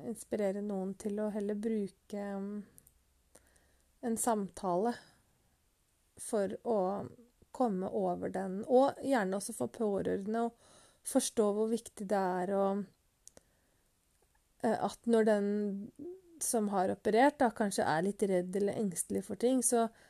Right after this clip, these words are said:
vær litt imøtekommende, vær litt forståelsesfull, det her er ganske, det er en stor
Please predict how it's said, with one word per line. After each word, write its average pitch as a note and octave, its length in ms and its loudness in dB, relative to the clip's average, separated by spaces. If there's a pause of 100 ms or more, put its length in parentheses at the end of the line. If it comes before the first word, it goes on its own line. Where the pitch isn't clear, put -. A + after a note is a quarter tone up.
(160)
vær A3+ 260 4
litt A3+ 220 2
imøtekommende, G3+ 1080 -2
vær F#3+ 180 -2
litt G3 160 -6
forståelsesfull, G3 1160 -2 (720)
det A3 220 0
her - 240 0
er G3+ 280 0
ganske, A3 420 0 (880)
det A#3 200 2
er A3 260 2
en A#3 680 0
stor B3+ 640 4